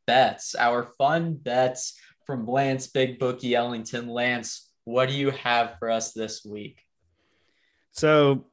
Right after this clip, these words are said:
Speaker 2: this segment, for s-, any new listeners that we do have, I'm throwing out the bets. I'm looking at the books. I'm trying to find us some money. I'm not looking at the sure things such as, uh, Red Bull, Ferrari, and the points.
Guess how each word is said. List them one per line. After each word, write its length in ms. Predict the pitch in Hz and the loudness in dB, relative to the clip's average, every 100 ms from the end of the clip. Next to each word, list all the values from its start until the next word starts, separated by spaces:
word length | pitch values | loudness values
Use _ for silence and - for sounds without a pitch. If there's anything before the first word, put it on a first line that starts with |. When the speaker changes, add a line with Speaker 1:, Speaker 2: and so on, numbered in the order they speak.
| - | -8
Speaker 2:
this 280 | 147 175 - | 4 4 6
segment, 580 | 180 170 165 165 160 | 6 6 6 2 2
for 360 | - - 135 131 | -4 0 2 2
s-, 180 | 127 - 156 | 0 -6 -2
any 160 | 151 | 0
new 260 | 139 139 143 | 2 4 4
listeners 380 | 143 139 135 131 | 2 2 0 0
that 180 | 127 | -2
we 80 | 123 | -2
do 220 | 120 131 | -2 -2
have, 320 | 127 127 127 - | 0 0 0 0
I'm 160 | 143 160 | 0 0
throwing 320 | - 175 165 | 2 2 2
out 180 | 160 151 | 2 0
the 140 | 143 | -2
bets. 400 | 127 131 131 127 - | 0 2 2 0 -8
I'm 220 | 131 143 147 | -4 0 0
looking 260 | 147 139 | 0 0
at 140 | 131 - | -2 -4
the 80 | |
books. 340 | 113 123 120 - _ | -4 -2 -2 -6 _
I'm 180 | 156 175 | -2 0
trying 280 | 190 196 185 | 0 -2 -2
to 60 | |
find 380 | 165 143 139 143 | -6 -6 -4 -2
us 120 | 135 | -2
some 300 | - - 139 | -2 -2 0
money. 400 | 120 113 113 113 - | 0 -2 -6 -8 -10
I'm 140 | 117 | -2
not 200 | 139 143 | 2 2
looking 220 | 143 151 147 | 2 0 0
at 120 | 143 | -2
the 60 | |
sure 320 | 139 - 123 123 | -6 -2 0 -2
things 380 | - 127 123 | -4 -4 -4
such 300 | - 117 - | -6 -6 -6
as, 180 | 120 117 | -10 -8
uh, 140 | 120 110 - - _ - | -8 -10 -14 -20 _ -8
Red 340 | 120 131 135 | 2 2 2
Bull, 160 | 131 127 | 0 -2
Ferrari, 380 | 127 117 117 | 0 0 0
and 100 | 113 | -2
the 60 | 110 | -4
points. 360 | - 120 113 | -6 -8 -8